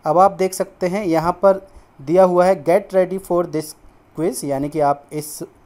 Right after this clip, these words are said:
क्विज़ के लिए रेडी हो जाए, जिसका नाम है जनरल नॉलेज। और उसके बाद इसमें दिखा रहा है कि एक क्वेश्चन है,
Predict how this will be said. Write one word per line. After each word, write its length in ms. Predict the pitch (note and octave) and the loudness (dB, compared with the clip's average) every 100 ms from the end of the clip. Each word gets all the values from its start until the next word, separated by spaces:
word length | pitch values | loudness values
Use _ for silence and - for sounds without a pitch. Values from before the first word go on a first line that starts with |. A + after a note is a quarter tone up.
| - | -8
क्विज़ 200 | C#3+ - | -8 -6
के 120 | D3+ | -6
लिए 160 | C#3 C3 | -2 -2
रेडी 240 | A#2+ C#3 | -2 -6
हो 120 | D3+ | -4
जाए, 180 | D3+ G3 | -2 -2
जिसका 240 | D3+ - | -4 -8
नाम 260 | B2+ B2+ B2+ | -4 -4 -6
है 100 | B2+ | -8
जनरल 260 | A#2 A#2 C#3 | -8 -6 -4
नॉलेज। 460 | D3 F#3 C4 - _ _ _ _ _ _ - _ - | -4 -4 -8 -18 _ _ _ _ _ _ -20 _ -6
और 400 | C#3+ D3 A3 - _ _ _ _ _ _ _ - _ _ _ _ _ _ _ _ - - - _ _ _ _ _ _ - | -2 2 2 0 _ _ _ _ _ _ _ -20 _ _ _ _ _ _ _ _ -20 -20 -20 _ _ _ _ _ _ -10
उसके 300 | D3+ - G3 | -10 -4 0
बाद 180 | F#3+ F3 | 0 0
इसमें 220 | - F3 | -4 -6
दिखा 280 | C#3+ D3 C#3+ | -4 0 2
रहा 120 | D3+ | 2
है 120 | D#3 | 0
कि 180 | D#3 D3+ | -4 -10
एक 220 | D3 D3 - | -10 -10 -8
क्वेश्चन 380 | B2+ - C#3 | -10 -8 -8
है, 240 | D3 G3 | -6 -8